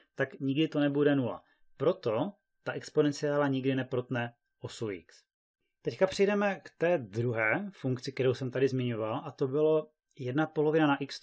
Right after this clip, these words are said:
která je vlastně reprezentována tímhletím radioaktivním rozpadem. Máme tady zase vypsané některé hodnoty x a zkusme je dosadit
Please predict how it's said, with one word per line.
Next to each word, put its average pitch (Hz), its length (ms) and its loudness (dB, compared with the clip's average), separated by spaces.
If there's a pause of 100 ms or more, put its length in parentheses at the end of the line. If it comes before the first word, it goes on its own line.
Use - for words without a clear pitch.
(140)
která 110 200 -2
je 117 60 2
vlastně 120 320 -4
reprezentována 123 1040 0 (320)
tímhletím 131 600 -2
radioaktivním 123 600 0
rozpadem. 110 520 -4 (840)
Máme 165 220 0
tady 185 360 2 (200)
zase 147 280 -2
vypsané 156 560 0
některé 147 340 0
hodnoty 151 300 -2
x - 380 -6
a - 60 -16
zkusme 185 380 -4
je 185 80 2
dosadit 139 560 -4